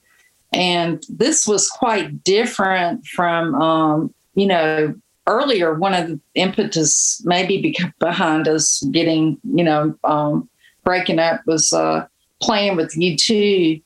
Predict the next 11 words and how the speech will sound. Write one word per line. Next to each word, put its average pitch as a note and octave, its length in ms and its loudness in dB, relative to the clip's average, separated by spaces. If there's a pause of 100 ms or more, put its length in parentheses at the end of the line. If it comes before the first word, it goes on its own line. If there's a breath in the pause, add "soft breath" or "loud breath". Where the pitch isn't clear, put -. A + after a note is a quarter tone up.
(760)
But - 200 0
R A#3 200 0
E G#3 180 0
M's A3 840 0 (200)
and E3+ 380 0
B A#3 140 0
fifty-two's G3 1160 0
audience, E3+ 1080 -2 (140)
they G#3 220 2
understood F#3+ 640 0
us. - 480 0